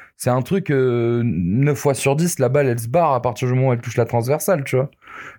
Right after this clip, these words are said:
Mais, euh, là, en plus, elle revient sur Toko Ekambi, qui fait, euh, une belle reprise de volée. Et ils sont allés chercher un... Enfin, ils sont allés chercher un hors-jeu qui n'a aucun sens. M-, moi, à mes yeux, il n'a aucun sens.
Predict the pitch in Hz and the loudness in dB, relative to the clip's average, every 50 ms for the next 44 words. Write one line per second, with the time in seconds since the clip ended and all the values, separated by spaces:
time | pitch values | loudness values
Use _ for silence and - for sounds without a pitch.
0 | _ - 123 123 120 120 117 117 117 117 117 117 113 113 113 110 98 110 123 156 | _ -2 0 0 2 2 2 2 2 2 2 2 2 2 0 0 0 0 0 0
1 | 156 143 127 - 147 120 113 117 107 107 127 127 131 143 147 143 - - 135 117 | 2 0 0 -2 -4 0 0 2 2 2 2 0 0 0 -2 0 0 -2 -2 -2
2 | - 135 127 - 131 127 123 131 127 139 147 160 151 127 123 110 104 - 120 113 | -2 -2 0 0 -2 0 0 0 0 2 2 0 0 0 -2 -4 -2 0 2 2
3 | 113 110 110 110 110 117 120 120 123 135 127 131 127 135 131 - 139 131 139 139 | 2 2 2 2 2 2 0 0 0 0 2 2 0 -2 -2 0 0 0 2 2
4 | 139 131 143 160 175 175 - - - - - - 95 - 104 92 107 107 - - | 2 2 2 0 0 -2 -6 -12 -20 -20 -18 -12 -6 -2 0 0 0 0 0 0
5 | 120 120 120 123 117 110 - - 139 120 - - 151 151 147 123 113 113 110 110 | 0 2 2 0 0 0 0 0 0 0 -2 -2 0 0 2 2 2 2 2 0
6 | 107 107 110 - 50 - - - - - - - - 127 113 - - _ _ - | 0 0 -2 -2 -4 -6 -8 -10 -14 -14 -6 -2 0 0 0 -2 -6 _ _ -20
7 | - - - - _ - - 131 127 127 - - 160 - - - - 175 156 143 | -20 -20 -20 -20 _ -6 -2 0 0 0 0 -2 -2 -2 -2 -2 0 0 2 2
8 | 139 143 156 160 139 156 156 151 185 202 190 - - 127 120 113 113 - - - | 2 2 2 2 2 0 0 0 0 0 -2 -2 0 0 2 2 0 0 -2 -4
9 | 185 175 - 175 165 165 - 180 160 135 - - - - 135 127 - - 110 131 | -4 -2 -2 -2 -2 0 2 0 0 0 -2 -2 0 0 0 0 0 -2 0 2
10 | 147 160 180 160 139 135 135 131 131 127 127 160 202 190 143 120 117 110 - - | 2 4 4 4 2 2 2 2 0 0 0 0 0 2 2 2 2 2 2 0
11 | 131 135 - 156 151 - - 131 123 - - | 0 0 0 0 0 0 0 0 0 -2 -6